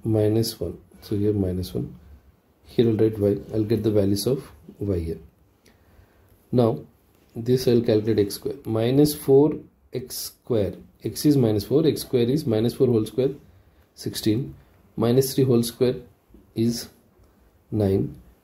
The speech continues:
Minus two whole square, four. Minus one whole square, one. Zero square is zero, one square, one, two square, four, three square, nine, four square, sixteen. And constant minus one as it is.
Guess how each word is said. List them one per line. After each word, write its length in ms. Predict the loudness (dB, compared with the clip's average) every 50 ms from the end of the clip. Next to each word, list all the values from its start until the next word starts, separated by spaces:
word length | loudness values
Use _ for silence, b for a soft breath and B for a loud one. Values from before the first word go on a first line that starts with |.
| _ _ -4
Minus 600 | -2 0 2 2 2 2 2 0 -2 -6 -8 -10 -18 _ _ -4
two 140 | -2 0 2
whole 180 | 2 2 2
square, 340 | 0 -2 -4 -2 -2 -2 -2 -4 -6 -10 -10 -4
four. 200 | 0 2 2 2
Minus 400 | 2 0 0 2 2 0 0 0
one 100 | 0 0
whole 160 | 0 0 -2
square, 220 | -2 0 0 0 2
one. 360 | 2 2 0 0 -2 -6 b b b b b b b b b b b b -4
Zero 220 | 0 4 4 4
square 280 | 4 4 2 2 2 2
is 120 | 2 0
zero, 220 | 2 2 4 4 4
one 240 | 4 2 0 0
square, 300 | -2 -4 -2 0 0 2
one, 340 | 2 0 0 0 -2 -4 -4
two 160 | -2 -2 -2
square, 300 | -2 -2 -2 0 0 0
four, 260 | 0 0 -2 -2 -2 -2
three 280 | -2 -2 -2 -2 -2
square, 320 | -4 -4 -4 0 2 2 2
nine, 420 | 2 0 0 0 0 0 -2 -2
four 260 | -4 -2 -2 -2 -2
square, 360 | -2 -4 -2 0 0 0 0
sixteen. 500 | -4 -10 -12 -12 -12 -12 -12 -12 -12 -12 -14 -20 b b b b b b b b b b b b -6
And 260 | -2 -2 -2 0 2
constant 540 | 2 2 2 2 0 0 0 2 2 2 2
minus 380 | 2 2 2 2 0 -2 -2
one 160 | -2 -2 0 0
as 180 | -2 -2 -4
it 140 | -8 -10 -12
is. 220 | -12 -14 -14 -16